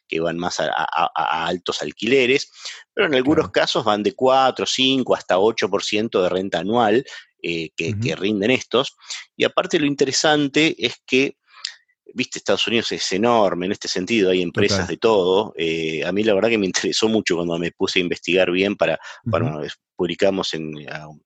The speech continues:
Speaker 1: un reporte, bueno, y una serie de cosas, digamos, cuando, cuando me puse a investigar para todo esto. Vos, por ejemplo,
Speaker 2: Ujú.
Speaker 1: dentro de los rates tenés doce sectores, eh,
Speaker 2: Claro.
Speaker 1: entonces tenés compañías propias de cada sector. Entonces, un
Speaker 2: Bien.
Speaker 1: sector, por ejemplo, es el sector que le dicen, eh,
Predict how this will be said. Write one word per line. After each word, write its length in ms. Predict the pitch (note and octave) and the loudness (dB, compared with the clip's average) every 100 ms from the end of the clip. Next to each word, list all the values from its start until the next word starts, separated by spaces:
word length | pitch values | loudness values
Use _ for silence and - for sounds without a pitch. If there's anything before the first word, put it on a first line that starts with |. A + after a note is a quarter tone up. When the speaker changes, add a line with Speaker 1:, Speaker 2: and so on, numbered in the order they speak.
| - - | -20 -16
Speaker 1:
un 100 | E2+ | -10
reporte, 720 | E2+ E2 - A#2 G#2+ F2+ - | -8 -4 2 4 4 2 -2
bueno, 160 | F#2 E2+ | -2 -2
y 80 | E2+ | -4
una 140 | E2+ | -4
serie 220 | - F2+ | -2 0
de 40 | F2 | 2
cosas, 360 | A2 A2+ F2 | 2 2 0
digamos, 200 | F#2 F#2 | -2 -2
cuando, 180 | - D#2 | -4 -8
cuando 240 | - D#2+ | -8 -6
me 120 | E2+ E2+ | -6 -4
puse 320 | F#2 - E2+ - - - | -2 -2 -4 -6 -14 -8
a 80 | |
investigar 480 | F2 F2 - F#2+ G2 | -6 -6 -2 0 0
para 180 | F2+ F2 | 0 0
todo 220 | - F#2 | 2 2
esto. 300 | A2 - A2+ - - - - | 2 0 -4 -6 -16 -16 -16
Vos, 80 | - | -4
por 80 | G#2 | -2
ejemplo, 300 | - A#2 A2 | 0 0 2
Speaker 2:
Ujú. 80 | G#2+ | 2
Speaker 1:
dentro 240 | A2+ A#2+ | 2 0
de 60 | G2 | -2
los 140 | - | 0
rates 280 | A2+ B2 - | 0 0 -2
tenés 320 | F#2+ F2+ F#2 | -4 -2 -2
doce 280 | A#2+ - - | 0 0 -2
sectores, 640 | - - - D#2 C#2+ - - - - - _ | -4 -4 -6 -6 -6 -10 -12 -16 -16 -18 _
eh, 260 | D2 E2+ E2 | -6 -4 -4
Speaker 2:
Claro. 160 | F#2+ | -4
Speaker 1:
entonces 260 | F2+ G2 G2 | -4 -6 -2
tenés 180 | G2+ - | -2 0
compañías 720 | G#2+ G2+ G2+ G#2+ C3 C3+ - | -4 0 0 2 2 0 -2
propias 340 | - A#2+ - A2+ | 0 0 2 0
de 80 | F2+ | 2
cada 220 | F#2 F2 | 0 0
sector. 400 | F2+ - - - _ - - - | -4 -8 -12 -14 _ -16 -16 -8
Entonces, 280 | - F#2+ - | -2 0 2
un 80 | C#3 | 2
Speaker 2:
Bien. 80 | C3 | 2
Speaker 1:
sector, 400 | C3 - D3+ D3 | 0 2 0 2
por 140 | C3+ | -2
ejemplo, 340 | - D3+ D3+ A#2 | 0 -2 2 0
es 140 | - | 2
el 80 | G#2 | 0
sector 420 | G#2 - A#2+ - | -2 2 0 2
que 100 | A#2 | 0
le 120 | G2+ | 2
dicen, 360 | A2+ - D3+ D#3 | 2 2 0 0
eh, 600 | - F#2 F2+ F2 F2+ F2+ | 0 2 2 2 2 0